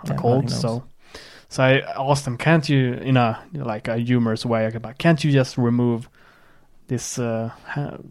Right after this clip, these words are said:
Speaker 1: hassle that I'm going through
Speaker 2: Yeah.
Speaker 1: right now?" And they just, like, laughed at me and said, "No way. I mean, you were down there, you, now you have to live with it.
Speaker 2: Yeah.
Speaker 1: Up here, it's all just totally awesome." They, and these were beings without any physical bodies,
Speaker 2: Yeah.
Speaker 1: so they couldn't feel, like,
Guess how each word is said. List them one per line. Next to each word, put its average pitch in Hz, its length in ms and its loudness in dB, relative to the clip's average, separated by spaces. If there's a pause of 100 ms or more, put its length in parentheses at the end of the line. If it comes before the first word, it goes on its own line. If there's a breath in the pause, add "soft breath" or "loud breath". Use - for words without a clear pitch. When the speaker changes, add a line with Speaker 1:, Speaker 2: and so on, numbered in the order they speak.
(120)
Speaker 1:
hassle 117 500 0
that 113 160 2
I'm 117 280 -2
going 120 240 2
through 127 180 0
Speaker 2:
Yeah. 120 60 4
Speaker 1:
right 117 200 2
now?" 113 300 0
And 113 140 -2
they 113 60 -2
just, 113 340 -8
like, 113 280 -8
laughed 123 460 2
at 117 180 0
me 113 120 -4
and 113 100 -4
said, 117 320 -4 (1500 soft breath)
"No 131 180 6
way. 113 400 2
I 127 140 0
mean, 117 340 -2
you 127 140 2
were 131 180 8
down 131 360 6
there, 123 220 6
you, 123 160 2
now 127 180 4
you 127 120 6
have 123 220 2
to 120 200 -4
live 123 260 2
with 127 180 6
it. - 360 0
Speaker 2:
Yeah. 120 160 2
Speaker 1:
Up 139 160 0
here, 131 240 6
it's - 180 -4
all 123 280 4
just - 480 -2 (280)
totally 127 320 4
awesome." 131 460 6
They, 120 280 2 (380 soft breath)
and 127 120 0
these 170 180 6
were 180 100 8
beings 143 440 6
without 123 380 4
any 117 140 2
physical 113 440 -10
bodies, 107 260 -4
Speaker 2:
Yeah. 120 80 0
Speaker 1:
so 98 160 -4
they 135 200 4
couldn't 143 340 4
feel, 127 340 0
like, 117 400 -2